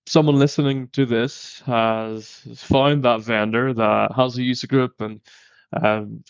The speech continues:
positive reputation, everything seems fine, it's now time to sign a contract to begin working with them.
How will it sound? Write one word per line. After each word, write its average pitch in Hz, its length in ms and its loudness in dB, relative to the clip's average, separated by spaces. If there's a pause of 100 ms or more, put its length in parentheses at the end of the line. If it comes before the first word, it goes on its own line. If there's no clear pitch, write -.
positive 120 320 0
reputation, 113 600 -2
everything 113 340 -2
seems 107 280 -6
fine, 104 420 -2 (540)
it's - 120 -20
now 131 140 2
time 120 320 2
to 110 40 -12
sign 113 380 2
a 110 60 -18
contract 139 640 -2
to 120 60 -10
begin 113 280 -6
working 117 320 -10
with 104 180 -16
them. 123 280 -6